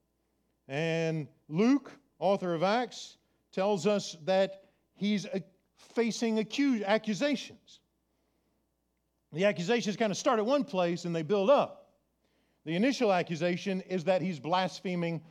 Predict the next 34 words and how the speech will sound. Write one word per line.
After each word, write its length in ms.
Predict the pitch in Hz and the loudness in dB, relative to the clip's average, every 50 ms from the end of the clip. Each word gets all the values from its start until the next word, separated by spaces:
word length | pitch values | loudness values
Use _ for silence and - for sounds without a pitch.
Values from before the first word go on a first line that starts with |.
| _ _ - | _ _ -10
Moses. 760 | 151 156 175 214 240 240 240 233 196 - - 95 - - - | -4 0 4 4 6 6 6 4 2 0 -4 -12 -16 -12 -4
Now, 140 | 160 165 202 | 0 2 2
that 120 | 233 233 | 2 4
really 200 | 220 214 196 180 | 4 2 2 2
struck 340 | 147 - - - 220 208 156 | -2 -4 -2 -2 -2 -2 -2
me 80 | 151 147 | -6 -6
as 80 | 135 | -2
I 60 | 151 147 | -2 -2
was 100 | 135 139 | -2 -2
reading 240 | 160 180 175 165 | -4 -4 -4 -4
through 220 | 156 170 185 185 175 | -4 -4 -6 -4 -4
this 220 | 156 156 139 151 | -4 -4 -6 -6
this 220 | - 147 123 - - | -8 -12 -12 -10 -10
week. 240 | 127 127 127 120 - _ _ _ _ _ _ _ _ _ _ _ _ _ _ _ _ _ _ _ _ _ _ _ _ _ _ _ _ _ _ _ _ _ _ _ _ _ _ _ _ _ _ _ _ _ _ - | -10 -8 -8 -10 -14 _ _ _ _ _ _ _ _ _ _ _ _ _ _ _ _ _ _ _ _ _ _ _ _ _ _ _ _ _ _ _ _ _ _ _ _ _ _ _ _ _ _ _ _ _ _ -8
The 140 | 143 165 | -8 -6
order 520 | 185 - 214 214 226 220 202 185 160 147 160 | 0 4 6 8 8 6 6 4 2 2 0
of 220 | - 165 165 135 | 0 0 0 0
the 80 | 151 147 | -2 -4
blasphemy. 720 | 120 156 147 175 160 131 - - - 139 113 101 85 - _ _ _ _ _ _ _ _ _ _ _ _ _ _ _ _ _ _ _ - 156 | 0 2 2 2 2 2 -2 -6 -10 -8 -8 -8 -10 -12 _ _ _ _ _ _ _ _ _ _ _ _ _ _ _ _ _ _ _ -6 -6
Like, 140 | 151 143 | -6 -4
typically, 480 | - - 285 240 208 262 196 180 202 190 | 2 2 2 4 4 0 2 2 2 2
when 140 | 180 185 180 | 2 0 0
we 100 | 180 175 | 0 0
think 180 | 175 196 190 | 0 0 0
about 220 | 180 180 170 156 123 | 2 2 0 0 0
blasphemy, 720 | 147 180 202 220 226 - - - 147 135 135 135 135 139 - _ _ _ _ _ _ _ _ _ _ _ - | 2 2 4 4 2 0 -2 -8 -6 -4 -2 -2 -2 -4 -6 _ _ _ _ _ _ _ _ _ _ _ 0
who's 240 | 220 269 269 214 180 | 2 2 2 2 2
the 180 | 220 226 202 - | 0 0 0 2
only 540 | 170 190 202 214 208 208 202 196 180 - - - _ _ _ _ _ _ _ _ _ _ _ _ _ _ _ _ _ _ _ 123 120 | 2 2 2 4 4 4 2 2 0 -2 -6 -14 _ _ _ _ _ _ _ _ _ _ _ _ _ _ _ _ _ _ _ -14 -4
being 480 | 107 202 240 247 214 185 165 156 147 151 | 0 2 4 4 4 4 2 2 0 0
that 120 | 156 160 | -2 -2
you 140 | 151 170 185 | -2 -2 -2
can 180 | 185 165 156 143 | -2 -2 -2 0
blaspheme? 580 | 143 170 190 202 160 - - - 143 107 85 | 2 4 4 4 2 0 -4 -8 -8 -8 -8